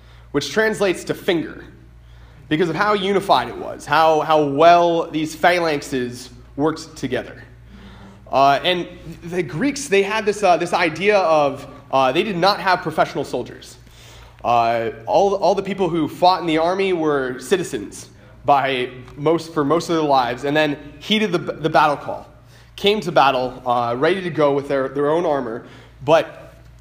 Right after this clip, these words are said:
these regular, th-, these regular citizens became the most feared warriors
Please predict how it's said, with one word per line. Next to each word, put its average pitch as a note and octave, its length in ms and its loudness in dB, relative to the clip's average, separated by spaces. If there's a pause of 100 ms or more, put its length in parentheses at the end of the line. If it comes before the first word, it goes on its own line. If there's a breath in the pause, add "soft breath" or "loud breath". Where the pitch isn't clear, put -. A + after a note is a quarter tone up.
(220)
these A#3 280 -6
regular, F#3+ 600 0
th-, D#3 340 -8
these F3 240 -6
regular A3 400 -2
citizens F#3+ 480 -6
became F3 280 -4
the E3 60 -2
most F3 260 -4
feared G#3+ 320 -4
warriors D3 640 0